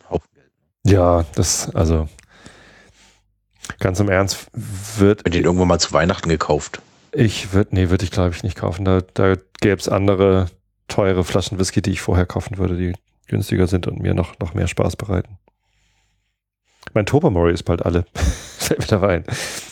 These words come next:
Speaker 1: Uiuiui, den hab ich dir doch zur Folge hundert geschickt.
Speaker 2: Mhm, genau.
Speaker 1: Ja, hat aber noch relativ lang durchgehalten.
Speaker 2: Ja, ich trink nicht, wie gesagt, ich trinke ja, äh, ich hatte eine ganze Zeit lang gar keinen Alkohol getrunken.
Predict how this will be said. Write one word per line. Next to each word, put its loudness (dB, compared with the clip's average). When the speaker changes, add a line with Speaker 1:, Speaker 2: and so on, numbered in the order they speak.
Speaker 1:
Uiuiui, 2
den 2
hab 2
ich -6
dir 4
doch 4
zur 0
Folge 0
hundert 2
geschickt. -2
Speaker 2:
Mhm, 4
genau. 0
Speaker 1:
Ja, 2
hat -2
aber 0
noch 2
relativ 0
lang 0
durchgehalten. -2
Speaker 2:
Ja, 2
ich -6
trink -2
nicht, -8
wie 0
gesagt, 0
ich -10
trinke 0
ja, 6
äh, 2
ich -4
hatte 0
eine 2
ganze -2
Zeit 0
lang 0
gar 0
keinen -2
Alkohol 0
getrunken. -2